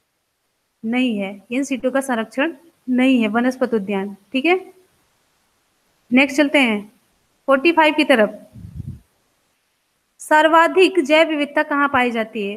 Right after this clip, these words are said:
उष्णकटिबंधीय वर्षा वनों में, शीतोष्ण कटिबंधीय वनों में, संगोधारी वनों में, उत्तर ध्रुवीय वनों में। तो पैंतालीस का हमारा option सही होता है ए,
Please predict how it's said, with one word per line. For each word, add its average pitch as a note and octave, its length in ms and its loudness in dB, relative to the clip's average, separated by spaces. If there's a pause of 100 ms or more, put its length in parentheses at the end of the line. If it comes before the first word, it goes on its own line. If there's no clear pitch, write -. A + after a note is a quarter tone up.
(120)
उष्णकटिबंधीय C4+ 760 -2
वर्षा C4 280 0
वनों C#4+ 240 0
में, D4 180 0
शीतोष्ण C#4 480 0
कटिबंधीय C4+ 460 2
वनों C#4 240 2
में, D4 320 2
संगोधारी D4+ 540 2
वनों D4 220 2
में, D4+ 80 2
उत्तर B3 300 -4
ध्रुवीय A#3+ 340 0
वनों C4 220 0
में। A3+ 200 0
तो - 140 -20 (120)
पैंतालीस B3 480 2
का D4+ 100 4
हमारा C#4+ 260 6
option C#4+ 240 2
सही D4 180 4
होता D4+ 260 4
है D4+ 280 2 (600)
ए, B3 280 0